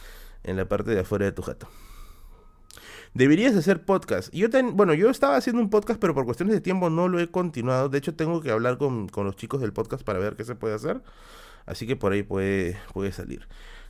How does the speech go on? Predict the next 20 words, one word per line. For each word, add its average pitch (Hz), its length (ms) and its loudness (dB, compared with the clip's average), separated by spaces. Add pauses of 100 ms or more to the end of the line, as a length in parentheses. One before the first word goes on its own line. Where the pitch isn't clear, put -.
¿Tienes 240 280 0
canal 156 260 2
secundario? 139 600 0
No 185 220 4
tengo 196 300 2
todavía 156 300 4
canal 127 260 0
secundario. 107 760 0 (300)
Y 131 60 4
básicamente 202 560 6
hay 208 80 6
una 208 160 6
razón, 117 340 2
chicos. - 400 -10 (140)
¿Por 120 100 -2
qué 170 100 0
no 185 120 2
tengo 190 200 2
canal 127 220 0
secundario? 98 540 -2